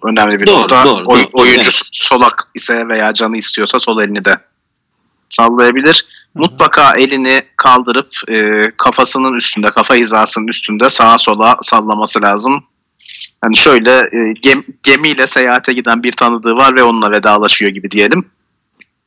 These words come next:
Speaker 1: Bu konuda da çok ciddi sı-, sıkıntılar var. Elini vücudunun önünde sallayan, iki elini birden kaldırıp böyle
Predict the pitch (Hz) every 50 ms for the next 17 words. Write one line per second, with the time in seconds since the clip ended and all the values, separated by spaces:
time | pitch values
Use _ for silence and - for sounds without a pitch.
0 | _ _ - 113 117 120 139 - - 139 131 127 127 120 120 127 123 127 123 -
1 | 131 120 - - 113 - - 120 117 117 117 - _ _ - - 123 120 - -
2 | - - - 123 117 110 - 120 117 117 120 117 117 120 120 117 - - 117 117
3 | 110 117 113 117 117 113 120 117 117 113 - 120 117 107 120 117 120 120 113 113
4 | 117 117 120 117 - 127 120 117 117 117 117 117 117 120 117 110 - - 123 110
5 | 110 113 110 113 113 107 - 113 113 113 - _ _ - - 120 113 113 110 113
6 | 120 - _ _ - 117 113 113 113 117 -